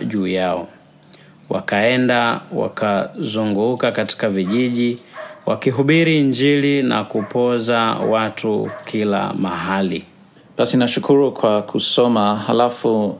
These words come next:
Speaker 2: na sasa tutazungumzia mawazo katika kifungu hiki kwa, ah, saidia watu kuelewa na kufundisha pia.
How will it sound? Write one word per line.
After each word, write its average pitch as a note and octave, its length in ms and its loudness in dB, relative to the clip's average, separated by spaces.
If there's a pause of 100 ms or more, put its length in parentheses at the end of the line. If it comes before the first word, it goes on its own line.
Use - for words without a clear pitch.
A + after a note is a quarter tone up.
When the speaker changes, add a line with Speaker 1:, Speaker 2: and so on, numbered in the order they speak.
(140)
Speaker 2:
na G2 140 -2
sasa B2+ 320 0
tutazungumzia G#2 1900 -2
mawazo G#2 520 2
katika F2 440 -2
kifungu F2 380 -2
hiki F2 260 -6
kwa, D#2+ 280 -2 (540)
ah, D#2 60 -6
saidia G#2+ 580 0 (120)
watu A2+ 320 0
kuelewa A2 720 2
na F2+ 200 0
kufundisha F2 760 -2
pia. E2+ 580 -6